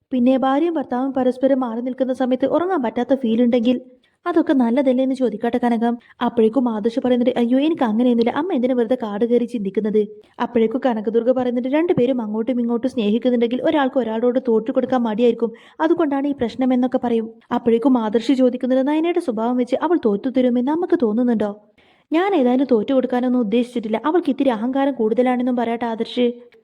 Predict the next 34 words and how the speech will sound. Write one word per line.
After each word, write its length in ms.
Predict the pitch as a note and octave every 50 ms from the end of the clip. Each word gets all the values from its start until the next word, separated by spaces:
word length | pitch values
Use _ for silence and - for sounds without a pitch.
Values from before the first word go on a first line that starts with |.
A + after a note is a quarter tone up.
| _ -
അപ്പോഴേക്കും 420 | D4+ D4+ D4+ E4+ E4 E4 E4 F4+ F#4 F#4
കനകദുർഗ 480 | C#4+ B3 B3+ B3 C#4+ B3+ D4+ D#4 D4 D#4+
പറയുന്നുണ്ട്, 380 | C#4+ C#4 C4+ C4 C4 C4 -
"എന്റെ 240 | - C#4+ E4 F4+ F#4+
മോൾക്ക് 260 | D4+ B3+ A#3+ A#3 -
അങ്ങനെ 220 | C4+ B3+ C4 C4 B3+
ആരോടും 360 | A#3+ A3+ A#3 A#3+ C4+ B3 B3
അഹങ്കാരം 460 | A3 G#3 B3 B3+ C#4+ D4 D#4+ D#4+ D4
ഉള്ളതായിട്ടൊന്നും 600 | B3+ B3 C4 C4 C4+ C4 B3+ C4 B3+ C4 C4 C4+
എനിക്ക് 220 | C#4 D4+ - E4 C#4
തോന്നിയിട്ടില്ല. 580 | B3+ A3+ A3 A#3 A#3+ A3+ B3 A#3 A3+ A3 G#3+ A3+ - _ -
മോൻക്കറിയാലോ, 680 | C#4 D#4 F4+ F#4+ F#4+ E4 C4 A#3+ A#3 A#3 A#3+ B3+ B3+
ഞങ്ങളുടെ 320 | A#3+ C#4 D#4 F4 F#4+ F#4 F4
ആർട്ട് 260 | C#4 A3+ A3 - C4+
ഗാലറി 360 | A#3+ C4+ C4 B3+ C4+ C4 C4+
നല്ല 260 | B3+ B3 A3+ A3+ C4+
രീതിയിൽ 280 | C4+ C4+ B3 A#3+ B3+ B3 C4
തന്നെ 100 | C4 C4+
നടത്തിക്കൊണ്ടിരിക്കുന്ന 800 | C4 B3+ A#3 A3 G#3+ - C4+ C4 C#4 C4+ C4 B3 A3+ - A#3+ B3+
സമയത്താണ് 440 | C4 B3+ B3+ A3+ A#3 A#3+ A#3 B3+ B3+
അവൾ 220 | D#4+ D#4+ E4+ E4 E4 B3+
കല്യാണം 340 | A3 G#3 G#3+ A3 A#3 B3+ B3+
കഴിഞ്ഞിട്ട് 300 | C4 B3+ B3+ B3+ - C4
ഇങ്ങോട്ടേക്ക് 380 | A#3 A3+ A#3 A#3 C4 B3+ C4+
വന്നത്. 360 | C4 B3 A3+ A3+ A3+ A#3 A#3 A3+ - - _ -
ഇവിടെ 240 | D#4 E4 F4+ G4+ G4
വന്നിട്ട് 320 | D4+ C#4 B3 B3+ C4+ D4
ഈ 60 | C#4+ C4+
വീട്ടിലെ 320 | A#3+ A3+ A3 - C4+ C#4
മൊത്തം 300 | A#3+ A#3 A3+ - E4 D#4+
പണികളും 380 | D4 B3 A#3 A#3+ A#3+ C4 C4+ B3
ചെയ്തു. 260 | B3 A3+ G#3+ A#3+ A#3 -
അതിന്റെ 260 | A3+ A3 A3+ A3 C4+
കൂടെ 240 | C4+ C4 B3+ A#3+